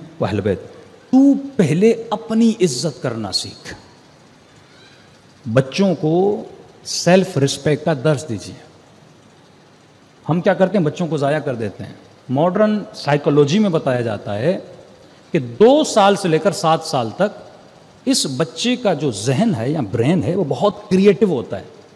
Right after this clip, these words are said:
कभी आप देखते हैं ना, बच्चे, छोटे-छोटे बच्चे हैं, हर चीज़ में हाथ डालते हैं। गिलास रखा, वो तोड़ दिया, कोई चीज़ लाए, उसको खिलौना लेकर आया, बाप बड़ा महंगा,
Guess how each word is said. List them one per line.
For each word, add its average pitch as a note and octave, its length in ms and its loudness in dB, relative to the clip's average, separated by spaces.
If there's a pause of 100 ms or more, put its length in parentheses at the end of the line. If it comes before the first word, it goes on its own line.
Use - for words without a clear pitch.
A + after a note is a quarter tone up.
(1080)
कभी F3+ 140 4
आप G3+ 120 8
देखते F3+ 260 0
हैं B3+ 60 6
ना, B3 60 4
बच्चे, F3+ 240 0
छोटे-छोटे F#3 400 0
बच्चे D3 240 -2
हैं, A#3+ 140 -2 (380)
हर A3+ 120 6
चीज़ A#3 260 6
में A#3+ 80 4
हाथ E3+ 180 2
डालते C#3+ 340 -2
हैं। A#2 140 -10 (1000)
गिलास E3+ 300 4
रखा, D#3+ 220 0
वो D#3+ 120 4
तोड़ D#3+ 220 2
दिया, D3 280 0
कोई D#3 180 0
चीज़ F3 280 2
लाए, E3+ 160 6
उसको E3 300 2 (400)
खिलौना A3 320 6
लेकर G#3 280 2
आया, G3+ 100 6
बाप F#3 280 2
बड़ा G#3 160 4
महंगा, G3+ 340 4